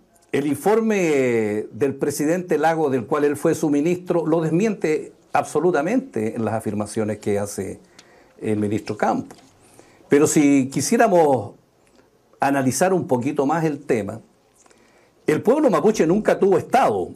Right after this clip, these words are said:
fue una sociedad sin Estado. Y eso hay literatura muy, muy, muy larga sobre ese aspecto, y por lo tanto no tenía una autoridad central,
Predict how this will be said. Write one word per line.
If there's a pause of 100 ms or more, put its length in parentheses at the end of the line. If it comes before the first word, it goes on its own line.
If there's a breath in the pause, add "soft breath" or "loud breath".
(120)
fue
una
sociedad
sin
Estado. (1300 soft breath)
Y
eso
hay
literatura
muy,
muy,
muy
larga
sobre
ese
aspecto, (420 soft breath)
y
por
lo
tanto
no
tenía
una
autoridad
central,